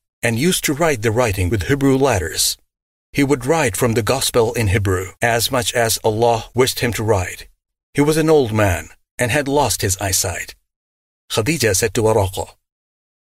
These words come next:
"Listen to the story of your nephew, O my cousin."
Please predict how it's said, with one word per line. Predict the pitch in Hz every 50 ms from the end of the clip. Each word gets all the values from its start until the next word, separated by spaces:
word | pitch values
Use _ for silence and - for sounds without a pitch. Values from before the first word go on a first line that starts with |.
| _ _
"Listen | 131 147 165 - - 175
to | 160 156
the | 139 -
story | - - - 151 117 104 107 -
of | - 117 117 104
your | 113 113
nephew, | 113 113 104 98 95 - 98 85 - - - _ _ _ -
O | 120 143
my | 156 156 160
cousin." | - - 160 120 95 90 - -